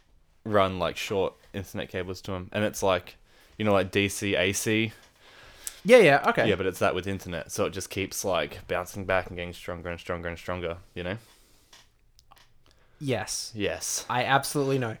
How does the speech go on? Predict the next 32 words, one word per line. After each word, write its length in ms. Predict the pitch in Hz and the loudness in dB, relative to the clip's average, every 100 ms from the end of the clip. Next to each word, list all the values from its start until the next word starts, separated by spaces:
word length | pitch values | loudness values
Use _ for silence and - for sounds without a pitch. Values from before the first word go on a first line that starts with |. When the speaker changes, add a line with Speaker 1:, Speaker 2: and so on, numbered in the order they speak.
| - | 0
Speaker 1:
I 80 | |
have 260 | 107 113 123 | 4 4 6
a 140 | 117 | 6
very 440 | 107 104 120 127 127 | 4 6 8 8 4
loose 380 | 117 117 117 - | 4 4 2 2
understanding 640 | 110 104 - 107 101 98 | 0 0 2 2 2 0
of 100 | 98 | -2
how 80 | 101 | 0
Speaker 2:
Yeah. 140 | - 98 | 2 2
Speaker 1:
alternating 420 | 101 104 98 95 | 0 0 -2 -2
current 320 | - 95 90 | -2 -2 0
works. 340 | 87 82 78 - - | -4 -6 -6 -14 2
Speaker 2:
I'm 140 | 170 | 6
just 160 | 226 285 | 6 4
very 400 | 160 131 127 131 | 4 8 8 8
conscious 500 | - 127 120 165 - | 4 -2 0 0 0
of 140 | 127 | -4
how 120 | - 113 | 0 0
many 140 | 117 | 0
people 300 | 123 117 113 | -2 0 0
are 40 | |
probably 440 | 107 - - 120 113 | 0 0 0 2 2
gonna 180 | 117 110 | 2 0
be 140 | 107 | -2
listening 340 | 101 113 139 | -4 -2 -4
to 100 | 123 | -4
this 120 | 151 127 | -4 -6
and 100 | 107 | -6
being 140 | 104 | -6
like, 100 | 104 | -8
"Oh, 160 | 110 104 | -10 -12
these 180 | - - | -16 -20